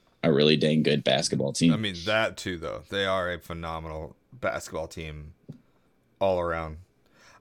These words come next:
Speaker 2: I don't
Speaker 1: Yeah, they just
Speaker 2: Like, like, y-, you know what it feels like? It's like they're trying to, trying to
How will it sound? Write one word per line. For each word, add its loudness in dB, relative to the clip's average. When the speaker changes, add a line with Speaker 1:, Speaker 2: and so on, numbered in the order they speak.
Speaker 2:
I 8
don't 8
Speaker 1:
Yeah, 6
they 6
just 2
Speaker 2:
Like, 12
like, 12
y-, 6
you 8
know 10
what 10
it 4
feels 8
like? 8
It's 2
like 6
they're 4
trying 4
to, -2
trying 4
to -2